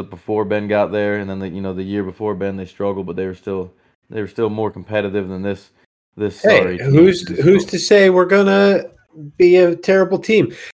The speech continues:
Speaker 2: And
Speaker 1: I mean,
Speaker 2: if, if, it, well, let me put it this way.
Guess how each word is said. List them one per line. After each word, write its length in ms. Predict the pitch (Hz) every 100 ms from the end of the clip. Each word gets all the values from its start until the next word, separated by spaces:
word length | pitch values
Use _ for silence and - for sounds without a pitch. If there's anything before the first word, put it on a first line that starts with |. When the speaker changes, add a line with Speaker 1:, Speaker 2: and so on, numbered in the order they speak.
| -
Speaker 2:
And 300 | 196 208 170
Speaker 1:
I 20 |
mean, 160 | 120 113 -
Speaker 2:
if, 280 | 131 - - _
if, 340 | 151 139 139 - _ _
it, 300 | 156 170 190
well, 460 | 190 202 165 180 180
let 160 | 170
me 100 | 180
put 200 | 170 170
it 100 | 147
this 160 | 170 143
way. 260 | 123 110